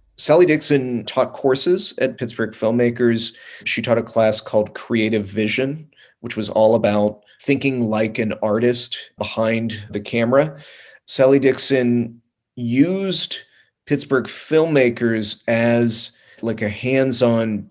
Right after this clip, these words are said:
training ground so that people who attended her programs at the museum could maybe extend their curiosity and become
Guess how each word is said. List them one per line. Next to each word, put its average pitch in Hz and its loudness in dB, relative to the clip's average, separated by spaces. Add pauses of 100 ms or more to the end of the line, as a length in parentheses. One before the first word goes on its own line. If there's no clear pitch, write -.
training 139 0
ground 98 -2 (640)
so 123 2
that 117 0
people 156 2
who 139 2
attended 117 0 (220)
her 113 -2
programs 117 0
at 107 -4
the 110 -4
museum 127 0 (480)
could 123 -2
maybe 131 2
extend 127 0
their 123 2
curiosity 110 -2 (420)
and 107 -4
become 120 -4